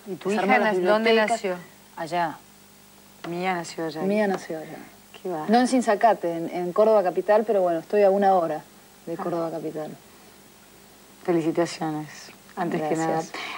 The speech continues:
Speaker 1: Aquí avanzamos con una foto. A vos la fotografía te encanta.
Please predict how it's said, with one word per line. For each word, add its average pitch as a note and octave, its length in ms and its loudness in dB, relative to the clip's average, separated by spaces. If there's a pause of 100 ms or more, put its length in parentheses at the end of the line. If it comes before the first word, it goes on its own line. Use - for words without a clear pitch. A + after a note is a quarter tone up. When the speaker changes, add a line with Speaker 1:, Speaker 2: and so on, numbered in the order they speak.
Speaker 1:
Aquí D4 360 4
avanzamos A3 500 2
con G3+ 160 -2
una G#3 180 -2
foto. F3 380 -2
A - 20 6
vos A3 80 6
la C4+ 80 4
fotografía F#3 460 0
te F#3+ 80 2
encanta. D#3+ 500 -2